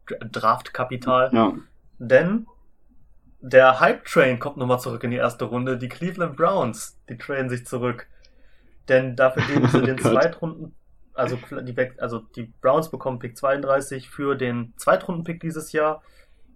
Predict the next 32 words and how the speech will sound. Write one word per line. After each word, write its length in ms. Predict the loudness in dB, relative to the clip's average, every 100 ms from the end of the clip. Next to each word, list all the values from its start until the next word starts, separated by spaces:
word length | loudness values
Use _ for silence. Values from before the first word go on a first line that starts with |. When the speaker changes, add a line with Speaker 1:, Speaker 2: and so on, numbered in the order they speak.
| -20 -20 -20 -20 _ -10
Speaker 1:
den 140 | -6 -6
Speaker 2:
Mhm. 40 |
Speaker 1:
Zweitrunden-Pick 640 | 0 2 2 0 -2 -8 -6
nächstes 420 | -6 -6 -10 -6
Jahr 140 | -4
und 180 | -4 -8
Pick 220 | -12 -10
hundertzehn 460 | -6 -6 -6 -6 -6
dieses 340 | -6 -8 -8
Jahr, 320 | 0 0 0 -6 _ _
weil, 300 | 2 4 4
also 180 | -2 -4
der 240 | -6 -8
Zweitrunden-Pick 540 | -4 -4 -4 -8 -10 -10
dieses 260 | -10 -8
Jahr 140 | -6 -6
ist 80 |
halt 100 | -6
relativ 320 | -2 -2 -2 -4
weit 140 | -2
am 120 | -2
Ende, 360 | -4 -2 -2 -4 -10 _ _ -16
deswegen 240 | -8 -4
mussten 380 | -2 -2 -4 -6
sie 80 | -4
ein 80 | -4
bisschen 260 | -6 -4
was 160 | -4 -2
aufgeben, 420 | -4 -4 -6 -8 -4
um 80 |
mal 180 | -4 -4
hochzukommen. 600 | -6 -8 -12 -6 -6 -6